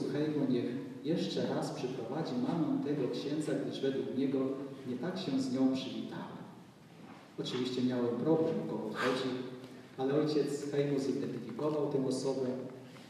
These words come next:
i kiedy z nią rozmawialiśmy, to wcale nie miała poczucia, że nie została zauważona przez Ojca Świętego. Wręcz przeciwnie, była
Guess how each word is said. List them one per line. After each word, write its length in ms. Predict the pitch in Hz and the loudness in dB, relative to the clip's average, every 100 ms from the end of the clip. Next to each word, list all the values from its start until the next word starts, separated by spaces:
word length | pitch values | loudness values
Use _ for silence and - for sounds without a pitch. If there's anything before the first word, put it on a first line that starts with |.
| - | -4
i 40 | |
kiedy 300 | - 185 170 | 4 6 8
z 120 | 160 165 | 6 4
nią 140 | 175 | 4
rozmawialiśmy, 720 | 160 - 131 156 170 147 147 135 | 4 4 2 2 2 0 0 2
to 280 | 135 - - - | 2 2 0 -4
wcale 340 | 160 180 165 | -2 0 2
nie 140 | 131 | 2
miała 300 | 123 135 143 | 2 2 0
poczucia, 540 | - - - - 135 123 | 0 -2 -4 -4 -2 -2
że 280 | 123 120 120 120 - - | -2 -4 -4 -6 -10 -6
nie 80 | 139 | -2
została 720 | 131 135 135 135 135 131 127 | 0 0 0 2 4 2 0
zauważona 640 | - 127 123 120 120 120 113 | -2 0 0 -2 -2 -4 -4
przez 240 | 107 107 - | -6 -6 -4
Ojca 260 | 104 107 | -4 -4
Świętego. 540 | 104 - 104 - - - - - - - - - - | -6 -6 -8 -8 -12 -12 -16 -18 -20 -20 -20 -18 -4
Wręcz 200 | 165 160 | 0 0
przeciwnie, 540 | 143 131 - 165 139 | -2 -2 -2 0 2
była 440 | 131 131 131 131 | 4 4 4 2